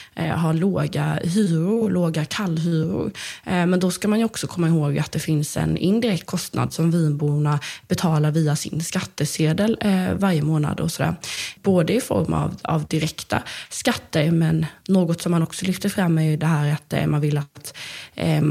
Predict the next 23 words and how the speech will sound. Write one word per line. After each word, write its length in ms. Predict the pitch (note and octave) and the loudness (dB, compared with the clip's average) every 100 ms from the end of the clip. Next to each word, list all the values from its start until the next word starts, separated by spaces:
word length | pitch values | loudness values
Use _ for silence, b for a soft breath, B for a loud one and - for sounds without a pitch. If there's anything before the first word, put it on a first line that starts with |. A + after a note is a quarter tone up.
| D3+ | 0
man 500 | - E3+ D#3+ D3+ D3 - | 2 2 4 2 0 -2
också 260 | E3+ - E3 | -4 -4 -4
i 40 | |
Sverige, 560 | - E3 D#3 D#3 D#3 D3+ | -4 -2 0 0 0 0
likt 300 | D#3 D#3 E3 | 0 -2 -2
i 40 | |
Wien, 320 | D#3 D3+ D3 | 0 2 0
ska 400 | D3+ - D#3 D3 D#3 B B | -2 -2 0 0 -2 B B
sälja 320 | - F3+ D#3+ | -2 2 4
marken 440 | D#3+ D#3+ E3 - F3 | 4 2 0 -2 -4
till 80 | |
ett 60 | D#3+ | -2
lägre 280 | E3 G#2+ - | -2 -2 -2
pris 260 | - - | -4 -6
och 60 | - | -6
sådär. 220 | - - | -4 -2
Men 220 | F#3+ E3+ | 2 2
det 60 | F3 | 4
är 40 | |
också 260 | A3+ A#3+ C#4 | 2 0 -2
en 60 | - | 0
indirekt 640 | E3 D3+ D3 D3 - - | 2 0 -2 -2 -4 -8
subvention 640 | - D3+ D3 - C#3+ E3 | -6 -2 -2 -2 -2 -2